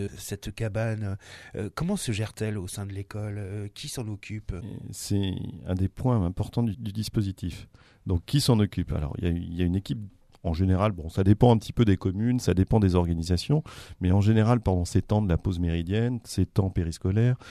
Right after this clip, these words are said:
Speaker 2: ces centres de loisirs et les temps d'études, on a toute une équipe encadrante qui peut être, dans certains cas,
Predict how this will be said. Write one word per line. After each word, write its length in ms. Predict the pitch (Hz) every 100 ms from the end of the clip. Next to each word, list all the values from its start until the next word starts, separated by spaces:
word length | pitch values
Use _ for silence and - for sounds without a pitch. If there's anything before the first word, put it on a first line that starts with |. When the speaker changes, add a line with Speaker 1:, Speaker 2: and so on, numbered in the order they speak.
| - -
Speaker 2:
ces 140 | -
centres 220 | - 95
de 60 | 87
loisirs 460 | 87 87 98 107
et 180 | 90 87
les 140 | 87 85
temps 160 | 95
d'études, 380 | 95 - 139 147 - - - -
on 120 | 92
a 120 | 117
toute 180 | 131 -
une 120 | 101
équipe 260 | 92 - 120
encadrante 500 | 104 104 87 85 82 _
qui 80 | -
peut 140 | 107 117
être, 100 | 113
dans 120 | 98
certains 320 | 98 - 98
cas, 220 | - 135